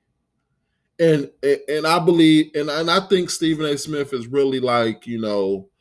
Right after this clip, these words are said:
very, you know, political, very political.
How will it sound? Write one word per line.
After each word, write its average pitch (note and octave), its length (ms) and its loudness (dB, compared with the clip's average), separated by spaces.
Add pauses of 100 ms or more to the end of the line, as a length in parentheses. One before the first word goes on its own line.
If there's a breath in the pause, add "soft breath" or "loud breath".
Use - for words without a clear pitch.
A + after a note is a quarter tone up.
(340)
very, C#3+ 460 2
you B2+ 460 -2
know, A2 180 -2
political, A2 800 -6 (800)
very C#3+ 440 -4
political. G2+ 680 -6